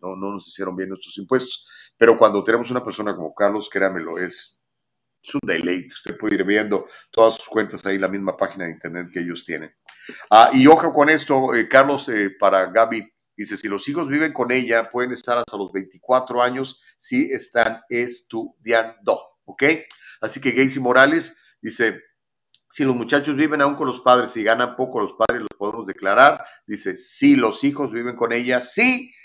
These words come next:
pero pueden estar hasta los veinticuatro años siempre y cuando sean full-time students, que estén estudiando". Mario Ernesto dice, "Recomendaciones, ¿dónde o cómo abres un aira?".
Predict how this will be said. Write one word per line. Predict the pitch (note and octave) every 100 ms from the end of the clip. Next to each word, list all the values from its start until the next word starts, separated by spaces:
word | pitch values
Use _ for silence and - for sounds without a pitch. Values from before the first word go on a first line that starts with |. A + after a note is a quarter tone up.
| _ _
pero | C3+ D#3 E3+ - - _ _
pueden | A#2 A#2+
estar | A2+ A2+ A2
hasta | G#2+ F#2+
los | E2+
veinticuatro | G2 G2+ F#2 A2+ G#2+ G#2+
años | G#2+ A2+ A2+ -
siempre | G2 A#2+ A#2+
y | G2
cuando | G2+ G2+ F2+
sean | - G2 G2 G2
full-time | _ G2 F#2+ F#2+ F#2+ F2+ F#2+
students, | - - G#2+ F2 D#2+ -
que | -
estén | F2 - G#2 G#2+ - _ _ _
estudiando". | G#2 G#2 G#2 _ G#2+ G#2 F#2+ G2+ G#2 G2 D#2+ - _ _ - -
Mario | C3 E3+ D#3+
Ernesto | C#3+ E3 - C3+
dice, | B2 B2 A#2
"Recomendaciones, | A2+ - A#2 A2 A2 - C#3+ C#3 A#2
¿dónde | E3+ F#3 E3+
o | C#3+
cómo | D#3 D#3 D3+ C#3+
abres | C#3 C#3 C3
un | C3+ C#3
aira?". | D3 C#3 G2+